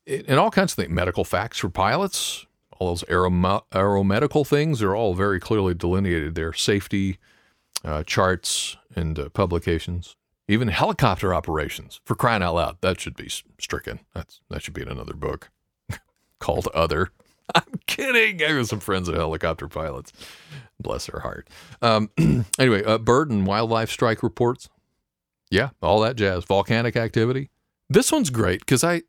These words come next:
I see things come up a lot on, uh, on the, uh, interwebs too, where, um, people will say, "Oh man, I was out flying.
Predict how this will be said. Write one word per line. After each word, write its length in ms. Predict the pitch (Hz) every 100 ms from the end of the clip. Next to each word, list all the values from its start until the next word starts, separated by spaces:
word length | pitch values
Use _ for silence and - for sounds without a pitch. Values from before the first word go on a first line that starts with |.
| _
I 100 | 156
see 280 | 175 - 220
things 280 | - 180 -
come 180 | - 143
up 140 | 120
a 40 |
lot 320 | 113 113 113 -
on, 340 | 104 104 104 104
uh, 340 | 101 104 - - -
on 240 | 110 107
the, 220 | 101 98
uh, 60 | 98
interwebs 800 | 120 104 107 98 95 92 90 -
too, 340 | - 113 101
where, 380 | 95 95 92 90 - _ _ _ _ _
um, 300 | - 104 98
people 360 | 95 123 117 107
will 120 | 101
say, 240 | 92 113 104
"Oh 200 | 165 151
man, 260 | 151 165
I 80 | 160
was 140 | 147 131
out 200 | 127 95
flying. 580 | - 156 160 160 156